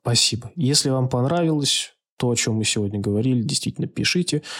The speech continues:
О ферментированных продуктах можно говорить довольно долго, и мы з-, подготовим вторую порцию, где можно будет рассказать уже и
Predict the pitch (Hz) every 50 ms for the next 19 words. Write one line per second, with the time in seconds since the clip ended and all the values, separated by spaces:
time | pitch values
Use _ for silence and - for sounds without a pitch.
0 | - - - - - 117 - 117 120 123 120 - 131 117 110 107 104 - 107 107
1 | 101 110 104 - 101 95 - 107 101 98 98 98 95 - 98 95 95 101 113 120
2 | 104 95 95 95 - - 95 131 135 156 170 156 135 120 104 - - - - 120
3 | 123 110 143 - - - 101 - - 104 - 123 120 104 95 - - 101 95 -
4 | 107 - - - - - - - - - - - 135 - - 107 104 101 110 98
5 | 143 135 - - 98 104 - - 117 104 107 104 - - 123 117 113 113 - -
6 | - -